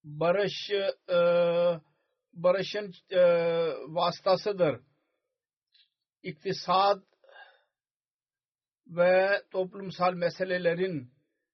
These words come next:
halline doğru dahi İslamiyet'in talimatı bize yol göstermektedir. Bazı gayri, e, Ahmedi Müslümanlar bun-, bundan bahsettiler.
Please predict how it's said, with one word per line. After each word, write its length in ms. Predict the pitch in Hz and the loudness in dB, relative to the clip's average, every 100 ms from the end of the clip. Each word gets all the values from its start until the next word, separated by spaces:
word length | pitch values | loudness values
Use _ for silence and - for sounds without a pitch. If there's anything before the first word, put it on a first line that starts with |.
| _ _ | _ _
halline 680 | - 170 185 208 196 190 180 | -2 -2 -2 -8 -4 -4 -4
doğru 340 | 165 170 175 | -4 -6 -4
dahi 360 | 160 156 185 - _ _ _ _ _ _ _ _ | -2 -2 -4 -10 _ _ _ _ _ _ _ _
İslamiyet'in 720 | - 185 185 196 190 208 202 | -10 -2 -2 -2 -8 -8 -10
talimatı 680 | - 170 180 180 175 208 190 | -4 -2 -2 0 0 -2 -6
bize 160 | 180 | -6
yol 220 | 170 170 | -2 -2
göstermektedir. 960 | 175 156 - 156 147 147 147 139 127 _ _ _ _ _ _ _ _ _ _ _ _ _ _ _ _ | -2 -6 -6 -6 -6 -6 -8 -8 -12 _ _ _ _ _ _ _ _ _ _ _ _ _ _ _ _
Bazı 340 | 156 175 180 | -4 -2 -2
gayri, 400 | 175 165 170 185 | -2 -2 0 2
e, 520 | 196 185 - 165 165 | 4 4 2 -2 -2
Ahmedi 540 | 160 151 160 170 175 196 | -2 -2 -2 -4 -8 -8
Müslümanlar 680 | 170 151 180 165 165 175 190 | -10 -10 -8 -6 -4 -2 -2
bun-, 380 | 170 170 180 - | -4 -8 -10 -14
bundan 540 | 165 160 165 175 185 | -16 -12 -8 -6 -6
bahsettiler. 720 | 180 170 180 156 180 170 127 | -6 -6 -6 -6 -6 -4 -4